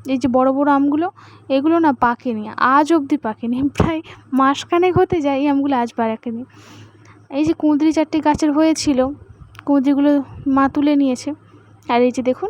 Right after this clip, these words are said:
আপনাদেরকে বলেছিলাম না এই টগর গাছ এর ফুল হলে আপনাদের সাথে, আপনাদেরকে আমি দেখাবো। দেখুন, উম,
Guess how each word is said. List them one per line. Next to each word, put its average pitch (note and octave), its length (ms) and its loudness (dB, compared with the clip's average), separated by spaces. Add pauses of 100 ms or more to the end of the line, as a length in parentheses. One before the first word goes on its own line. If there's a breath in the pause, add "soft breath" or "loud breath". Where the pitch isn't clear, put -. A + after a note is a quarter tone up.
(140)
আপনাদেরকে C4 520 -2
বলেছিলাম D#4+ 480 -2
না D4+ 180 -4 (260 loud breath)
এই C4 120 0
টগর B3+ 320 0
গাছ C4+ 260 -8 (240)
এর C4 180 2
ফুল C4+ 320 0
হলে C#4+ 160 2
আপনাদের C4 340 -2
সাথে, C4+ 340 -4 (400 loud breath)
আপনাদেরকে C4+ 600 0
আমি C#4+ 120 0
দেখাবো। C4+ 460 0 (460)
দেখুন, A#3 300 -4 (320)
উম, B3+ 180 2